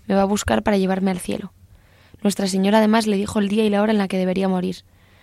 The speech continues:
Cuatro días antes, la Santísima Virgen le retiró todos los dolores. Como nadie estuvo presente en ese grandioso momento, podemos apenas imaginar la escena. ¿Cómo habrá sido la recepción de, este peque-, de esta pequeña en el cielo? Delante de Nuestra Señora, aquel rostro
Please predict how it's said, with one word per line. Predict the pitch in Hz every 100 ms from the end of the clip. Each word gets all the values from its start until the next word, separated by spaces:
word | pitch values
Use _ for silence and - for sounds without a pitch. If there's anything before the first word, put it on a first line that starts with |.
| - - _
Cuatro | 208 214 220
días | 220 202
antes, | 220 226 220
la | 196
Santísima | 196 190 214 202
Virgen | 202 - 208
le |
retiró | 190 185 190 196
todos | 202 208
los | 202
dolores. | 185 185 180 - - _ _ _ _ _
Como | 196 202
nadie | 208
estuvo | 214 - 220
presente | 208 208 208 202
en |
ese | 196 208
grandioso | 208 202 196
momento, | 196 190 202 262 269 - - - _
podemos | 208 202 208
apenas | 208 208 214
imaginar | 202 190 190 185
la | 190
escena. | 180 185 185 175 _ _ - - - -
¿Cómo | 208
habrá | 214 220
sido | - 220
la | 208
recepción | 202 196 190 - 214 226 - - - - - - _ - _ -
de, | 202
este | 208 214
peque-, | 208 214 202
de | 202
esta | 196 208
pequeña | 190 202
en | 196
el | 190
cielo? | - 226 208 - _ - _ _
Delante | 202 196 214
de | 208
Nuestra | 202 208
Señora, | 190 196 208 214
aquel | 196
rostro | 196 202 - 247